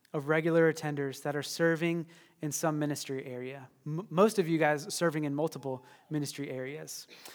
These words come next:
You guys understand that the body isn't gonna function properly if you aren't working properly. And so I just wanna thank you guys for being so selfless in that,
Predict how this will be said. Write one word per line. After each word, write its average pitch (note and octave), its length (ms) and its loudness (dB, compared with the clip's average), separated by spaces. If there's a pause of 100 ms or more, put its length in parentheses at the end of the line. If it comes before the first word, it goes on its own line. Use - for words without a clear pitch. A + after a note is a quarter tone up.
(120)
You F3+ 120 4
guys A3+ 200 10
understand F3 580 2
that E3 80 0
the D#3+ 80 -2
body E3+ 360 4
isn't E3 180 2
gonna D3+ 160 -2
function D3+ 380 -4
properly C3+ 600 -2 (880)
if - 160 -4
you E3+ 140 4
aren't E3 180 2
working D3 300 0
properly. C3 480 -6
And C3 100 -10
so D3 220 -4
I E3+ 100 -4
just F3+ 120 -8
wanna G#3 140 -2
thank D#3+ 320 -4
you F3 60 -4
guys E3 260 2
for D#3 100 -4
being C#3+ 220 -2
so C#3+ 160 -6
selfless F3+ 480 2
in F#3+ 100 0
that, F#3 280 0